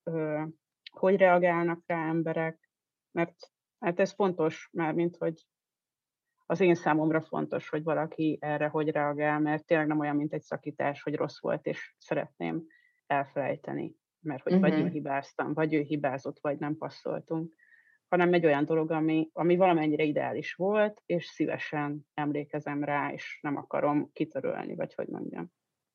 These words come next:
Speaker 1: Szóval, hogy ez, ez, ez nehéz egy kicsit így, ö, nem tudom megszövegezni, vagy melyik ponton mondod el, kinek mondod el, hogy mondod el. Mondjuk
Speaker 2: Igen.
Speaker 1: ezen segít, hogy Szilvit sokan ismerték, így, ö, sok ember <laughs> számára egyértelmű, hogy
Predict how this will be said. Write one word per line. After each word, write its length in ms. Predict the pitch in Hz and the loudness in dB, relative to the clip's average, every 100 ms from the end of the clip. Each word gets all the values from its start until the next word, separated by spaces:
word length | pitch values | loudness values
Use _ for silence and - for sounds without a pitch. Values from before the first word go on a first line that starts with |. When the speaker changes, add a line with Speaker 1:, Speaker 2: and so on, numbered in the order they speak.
| _ _ _ | _ _ _
Speaker 1:
Szóval, 240 | - 180 | 2 4
hogy 100 | 170 | 4
ez, 100 | 175 - | 2 0
ez, 200 | 170 - | -6 0
ez 220 | 170 160 | -2 0
nehéz 360 | - 151 151 151 | -6 -6 -4 -4
egy 120 | 156 | -6
kicsit 340 | - 156 160 160 | -8 -8 -8 -4
így, 380 | 156 151 151 _ | -2 -2 -6 _
ö, 340 | 151 151 - - - _ _ _ _ _ _ _ _ _ _ _ _ - | -8 -6 -6 -8 -14 _ _ _ _ _ _ _ _ _ _ _ _ -2
nem 160 | 190 | 4
tudom 220 | 170 170 156 | 4 6 6
megszövegezni, 1000 | 165 165 - 165 160 156 156 156 160 156 | 6 4 -2 2 2 2 0 0 -2 0
vagy 300 | 147 143 139 _ _ _ _ - | 2 0 -2 _ _ _ _ 0
melyik 300 | 175 175 175 | 4 4 4
ponton 440 | 175 165 165 156 | -2 -2 0 0
mondod 380 | 151 151 151 147 | 2 0 0 0
el, 220 | 151 147 | 0 0
kinek 300 | - 160 151 | -2 -4 -4
mondod 400 | - 151 151 151 | -8 -8 -6 -6
el, 240 | 151 160 160 | -6 -6 -6
hogy 140 | 160 165 | -8 -8
mondod 380 | 156 165 160 165 | -8 -10 -10 -10
el. 200 | 160 165 _ _ _ _ _ _ - - | -10 -10 _ _ _ _ _ _ -20 -4
Mondjuk 240 | 202 208 | 0 2
Speaker 2:
Igen. 120 | 175 226 | 4 4
Speaker 1:
ezen 140 | 202 | 4
segít, 320 | 196 240 208 | 4 2 2
hogy 140 | - 180 | 2 0
Szilvit 300 | - 202 165 | 0 0 0
sokan 280 | 196 185 175 | 0 2 2
ismerték, 640 | 196 226 233 247 214 - | 2 2 2 4 4 2
így, 280 | 190 175 - | -4 -4 -6
ö, 320 | 190 185 180 | 2 4 4
sok 260 | 175 190 180 | 2 -2 2
ember 300 | 160 170 190 196 | 2 4 0 0
<laughs> 60 | |
számára 600 | 208 220 254 - 190 202 | 0 4 6 8 8 8
egyértelmű, 840 | 196 233 175 190 180 - 165 175 202 | 4 2 4 4 4 2 2 0 -4
hogy 200 | 175 | -8